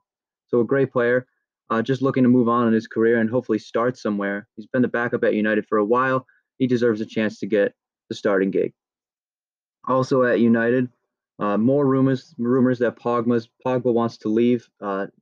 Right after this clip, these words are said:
nothing shocking here. He's been disappointing from day one at United. Uh, everyone thinks he should move on. Maybe he thinks he should move on. Now being linked away with just a free transfer when his contract expires.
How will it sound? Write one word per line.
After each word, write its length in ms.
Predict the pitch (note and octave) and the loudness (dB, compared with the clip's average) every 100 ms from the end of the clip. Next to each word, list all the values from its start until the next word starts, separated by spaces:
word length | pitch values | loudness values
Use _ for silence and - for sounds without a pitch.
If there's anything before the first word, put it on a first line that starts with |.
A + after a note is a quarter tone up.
| - | -4
nothing 400 | C#3+ D#3+ D3 C3 | -2 -2 -2 -2
shocking 440 | C3+ A#2+ A#2+ A#2+ | 0 -2 -2 -2
here. 260 | A#2 A#2 A2 | 0 0 -2
He's 120 | G#2+ | -4
been 160 | A2+ G#2+ | -4 -2
disappointing 600 | B2+ B2 - B2+ A#2+ A2+ | -2 -4 -4 0 0 -2
from 180 | G#2+ | -4
day 160 | G#2+ G#2 | -2 0
one 260 | G2+ A#2 A#2+ | 0 -2 0
at 140 | A2+ | 0
United. 480 | A#2 A#2 A2+ A2+ - _ _ _ _ _ G#2+ | 0 2 2 0 -2 _ _ _ _ _ -6
Uh, 220 | G2+ G2+ _ - | -4 -4 _ -6
everyone 380 | C3 B2 B2 A#2 | -2 2 2 2
thinks 240 | A#2 A#2 | 0 0
he 100 | G#2 | -4
should 260 | - D3 C#3 | -2 0 2
move 220 | C#3 B2 | 2 2
on. 340 | B2+ B2+ B2+ - _ _ A2+ | 0 2 0 -4 _ _ -6
Maybe 180 | A2 G#2+ | -4 -2
he 160 | C3 | -2
thinks 260 | B2+ B2+ A#2+ | 0 -2 0
he 120 | B2 | -2
should 180 | - A#2+ | -2 0
move 180 | A#2 A2+ | 0 0
on. 320 | A#2 A#2 A2+ _ _ B2+ | 0 -2 -6 _ _ -6
Now 160 | B2+ | -2
being 260 | A#2 A#2+ A#2 | 0 0 0
linked 160 | A2+ | 0
away 200 | A#2 A2+ | 0 0
with 140 | A2 G#2 | 0 -2
just 180 | A#2+ B2 | -6 -10
a 40 | |
free 260 | - A#2+ A2 | -2 -2 -2
transfer 480 | A2+ G#2 G2+ - | -2 -4 -6 -6
when 140 | G#2 G#2 | -4 -4
his 100 | G#2 | -8
contract 520 | - G#2+ G2+ G#2 G2 | -6 -6 -2 -4 -6
expires. 720 | - - A2 A2 A2 G#2+ - | -18 -6 -2 0 0 -2 -8